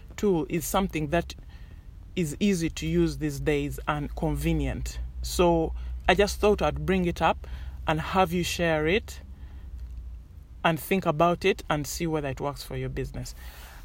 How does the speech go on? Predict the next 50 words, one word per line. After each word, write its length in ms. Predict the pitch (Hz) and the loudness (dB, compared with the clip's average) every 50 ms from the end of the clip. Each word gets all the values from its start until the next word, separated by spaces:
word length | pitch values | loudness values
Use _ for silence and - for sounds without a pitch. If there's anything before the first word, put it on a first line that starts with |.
| - - - | -4 4 6
I 100 | 208 208 | 8 8
will 120 | 208 220 | 8 8
be 140 | 202 220 277 | 8 6 6
looking 340 | 254 254 254 - 254 226 202 | 6 6 4 4 4 2 2
forward 340 | - - 214 214 202 185 - | 2 4 4 6 6 6 4
to 80 | - 165 | 0 -4
speaking 400 | - - - 196 - 180 175 - | -4 -2 -2 -2 0 0 -4 -4
to 100 | - 156 | -4 -4
you 140 | 165 170 | -4 -2
guys, 380 | 156 147 156 147 160 190 196 185 | -2 0 0 2 2 2 0 0
but 220 | 170 160 160 - | 0 0 0 0
today 280 | - 170 165 170 202 202 | -2 -2 4 6 6 6
I 60 | 185 | 6
just 200 | 170 180 170 - | 4 0 -2 -2
wanted 240 | 170 165 - 147 135 | -2 -2 -2 -2 -4
to 100 | - - | -6 -6
touch 240 | - 170 160 - - | -6 -6 -6 -4 -4
on 140 | 147 156 156 | -4 -2 -2
it 160 | 156 - - | -4 -4 -4
and 220 | - 151 151 143 | -4 -4 -4 -4
see 220 | - - - 185 175 | -4 -4 -2 -2 0
whether 260 | 160 165 156 147 151 | 0 0 0 0 -2
it's 240 | 127 135 135 - - | -4 -4 -6 -6 -4
something 400 | - 170 165 160 - 160 147 135 | -2 -2 -2 -2 -2 -4 -4 -2
that 300 | 147 156 147 - - - - - - - - - - - - - - - - - - | -2 -2 -2 -4 -8 -10 -10 -10 -10 -10 -10 -12 -12 -14 -16 -16 -16 -16 -14 -8 -4
you 140 | 170 170 - | -2 -2 2
can 240 | - 160 160 165 | 2 2 4 4
use 420 | 170 185 208 196 160 135 123 - - - - | 4 4 4 4 4 2 0 -2 -6 -6 -4
straight 400 | - - - - 175 165 - - | -4 0 2 4 4 4 4 2
away. 320 | 143 143 147 147 139 127 | 0 0 0 0 -2 -2
So 520 | 123 - - - 170 160 160 160 156 151 - - - - - - - - - - - - - - | -4 -2 2 4 6 6 6 6 4 2 -2 -6 -16 -16 -16 -16 -16 -16 -16 -16 -16 -16 -6 0
take 220 | - 240 220 - - | 4 4 4 4 4
care, 240 | - 202 196 190 | 4 6 6 6
guys, 320 | 170 170 185 185 180 180 175 | 6 4 4 6 4 4 2
and 140 | - 165 160 | 2 2 2
I'll 80 | 156 | 2
be 120 | 165 175 185 | 4 4 4
looking 220 | 190 190 - 165 | 4 4 0 0
forward 220 | - 185 175 160 | 2 2 2 2
to 60 | - - | 2 -2
speaking 320 | - - 170 - - 165 | -4 -4 -4 -2 0 0
to 20 | 160 | 0
you 40 | 165 | 0
tomorrow, 380 | 165 - 160 165 165 165 160 151 | -2 -2 0 2 2 4 4 4
where 200 | 156 165 160 156 | 4 4 4 4
we 120 | 156 143 | 2 0
can 200 | - - 151 143 | -2 -2 -4 -2
continue 500 | - - 151 151 - - 185 180 165 151 | -2 -2 -4 -2 0 2 2 2 2 2
on 160 | 143 143 143 139 | 0 -2 0 2
this 340 | 165 196 233 - - - | 2 2 2 0 -4 -8